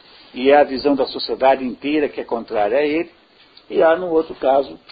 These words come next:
a mesma tensão que é constituída por essa, por essa, digamos, por essa diferença enorme que há entre o Béranger, que foi o único que não virou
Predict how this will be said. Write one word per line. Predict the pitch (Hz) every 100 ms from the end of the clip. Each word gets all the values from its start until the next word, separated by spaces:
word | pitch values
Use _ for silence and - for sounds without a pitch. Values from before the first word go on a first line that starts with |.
| - _ -
a | - 135
mesma | 139 135 143
tensão | - 151 - 139 143 - _ _ - -
que | 151
é | 151
constituída | 147 143 151 - 127 135 165
por | 160 156
essa, | 120 127 - 156 156 - _
por | 123
essa, | 123 135 - 156 135 110 -
digamos, | - 120 120 131
por | - 117
essa | 131 -
diferença | 123 156 - 127 131 165 139 - 104
enorme | 98 113 135 139
que | 135 120
há | 110 135 - _ _ _ _ 131
entre | 139 - 139 123 120
o | 170 160
Béranger, | 151 127 120 101 139 170
que | - 147 127
foi | - 143
o | 117
único | 131 156 139
que | 139
não | 127
virou | 110 110 117 110 101